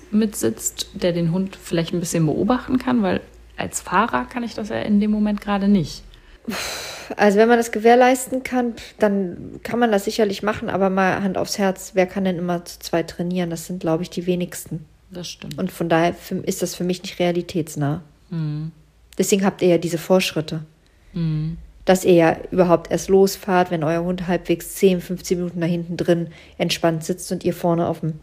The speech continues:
Speaker 2: Handy daddelt.
Speaker 1: Ja. Okay. Ich will einmal noch mal kurz, <laughs> weil ich fand, das sah ganz lustig aus tatsächlich.
Speaker 2: Ja.
Speaker 1: Äh, weil ich auch nicht wusste, dass es das gibt, ähm, als ich mich auf die Folge vorbereitet habe,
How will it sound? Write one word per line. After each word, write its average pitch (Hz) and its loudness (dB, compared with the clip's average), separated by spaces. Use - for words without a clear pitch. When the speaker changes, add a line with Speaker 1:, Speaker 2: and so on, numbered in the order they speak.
Speaker 2:
Handy 165 2
daddelt. - 0
Speaker 1:
Ja. 160 -10
Okay. 202 2
Ich - -8
will 220 4
einmal 277 4
noch 240 -6
mal 226 -4
kurz, 226 -4
<laughs> - -12
weil 190 -4
ich 196 -10
fand, 220 -2
das 214 -6
sah 196 0
ganz 190 -2
lustig 208 -4
aus - -8
tatsächlich. - -8
Speaker 2:
Ja. 180 4
Speaker 1:
Äh, 165 -4
weil 180 2
ich 196 -4
auch 196 -4
nicht 180 -6
wusste, 208 -2
dass 202 2
es 165 -4
das 165 -6
gibt, - -10
ähm, 175 -4
als 185 -10
ich 170 -4
mich 170 -6
auf 165 -6
die - -8
Folge 160 -2
vorbereitet 165 -4
habe, 147 -2